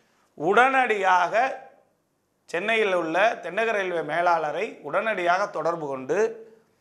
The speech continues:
அந்த அறிவிப்பாணையை உடனடியாக ரத்து செய்யுங்கள், அ-, இந்த பிரச்சனையை இதோடு முடித்து விடுங்கள் என்று கூறுகிறது.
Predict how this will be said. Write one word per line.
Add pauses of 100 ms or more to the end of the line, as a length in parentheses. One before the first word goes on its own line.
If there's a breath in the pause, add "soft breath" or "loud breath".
(640)
அந்த
அறிவிப்பாணையை
உடனடியாக
ரத்து
செய்யுங்கள், (320)
அ-,
இந்த
பிரச்சனையை
இதோடு
முடித்து
விடுங்கள்
என்று
கூறுகிறது.